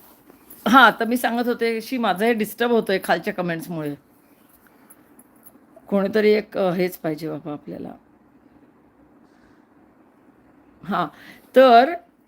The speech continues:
मी सांगत होते, मी व्हॅलेंटाईन डेबद्दल बोलले की दहा देशभक्त येऊन मला सांगतात की पुलवामा, पुलवामा अटॅकचं काय झालं? अरे तुम्ही करा ना पुलवामा अटॅक, मी माझं आयुष्य दिलंय already, तुम्हाला कुठे सांगता?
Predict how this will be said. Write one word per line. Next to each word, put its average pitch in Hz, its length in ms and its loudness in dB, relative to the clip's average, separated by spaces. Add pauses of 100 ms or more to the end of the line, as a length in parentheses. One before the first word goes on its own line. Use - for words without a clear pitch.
मी 262 200 0
सांगत 285 300 2
होते, 240 260 2
मी 254 160 2
व्हॅलेंटाईन 254 520 2
डेबद्दल 247 380 2
बोलले 247 300 0
की 254 120 -6
दहा 226 420 2
देशभक्त 233 640 2
येऊन 254 260 4
मला 220 240 2
सांगतात 180 380 -6 (800)
की 214 100 -6
पुलवामा, 226 640 2
पुलवामा 226 580 2
अटॅकचं 208 420 0
काय 170 220 -4
झालं? 139 280 -10
अरे 180 280 -6
तुम्ही 220 320 -2
करा 226 260 2
ना 220 100 -4
पुलवामा 170 560 -4
अटॅक, 151 260 -10
मी 208 140 -4
माझं 214 280 0
आयुष्य 202 300 0
दिलंय 208 300 -2
already, 160 420 0 (640)
तुम्हाला 202 200 -2
कुठे 220 260 -2
सांगता? 165 460 -6